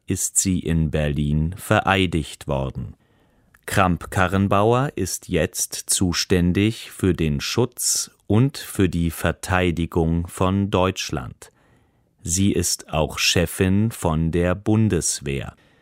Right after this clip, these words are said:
Viele waren überrascht von der Entscheidung. Kramp-Karrenbauer hatte bisher gesagt:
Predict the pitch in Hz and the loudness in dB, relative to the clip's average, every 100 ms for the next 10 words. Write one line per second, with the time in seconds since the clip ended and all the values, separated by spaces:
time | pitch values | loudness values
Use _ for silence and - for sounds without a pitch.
0 | _ _ _ - 127 120 120 139 123 98 | _ _ _ -4 0 2 4 2 2 2
1 | 92 95 101 - 104 92 95 92 101 104 | 2 0 -2 0 -2 0 0 0 -2 -2
2 | - - - - 85 82 76 80 78 85 | -8 -12 -12 -6 -4 -2 -2 -2 -2 -2
3 | 85 - 101 95 90 67 - _ _ _ | -2 0 0 0 0 -4 -8 _ _ _
4 | _ _ _ _ - - 98 87 - - | _ _ _ _ -14 0 2 2 -2 -2
5 | 92 85 95 90 92 95 104 123 120 90 | 0 2 0 2 2 2 2 0 -2 -4
6 | 87 - 85 73 87 117 - - 82 80 | -4 -2 -2 -2 0 0 -2 -2 0 0
7 | 73 - 76 69 65 - 107 - | -2 -4 -4 -4 -2 -2 -2 -6